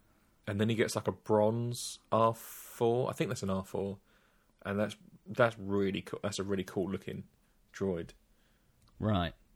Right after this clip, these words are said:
Speaker 2: Okay.
Speaker 1: But he
Speaker 2: Well,
Speaker 1: doesn't really care for droids.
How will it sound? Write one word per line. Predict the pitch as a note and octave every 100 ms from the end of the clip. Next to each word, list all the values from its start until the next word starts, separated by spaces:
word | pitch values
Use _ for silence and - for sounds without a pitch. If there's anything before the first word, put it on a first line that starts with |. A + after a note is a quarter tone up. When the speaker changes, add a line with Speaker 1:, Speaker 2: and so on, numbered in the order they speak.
| _ _ _ - _ _ _ _ _ _ _
Speaker 2:
Okay. | A2 - G2 F2 F2+ - - - _ _ _ _ _ - -
Speaker 1:
But | B2+
he |
Speaker 2:
Well, | C3
Speaker 1:
doesn't | G#2
really | G2
care | F#2 G#2+ G2+
for | -
droids. | G2+ F2 F2 -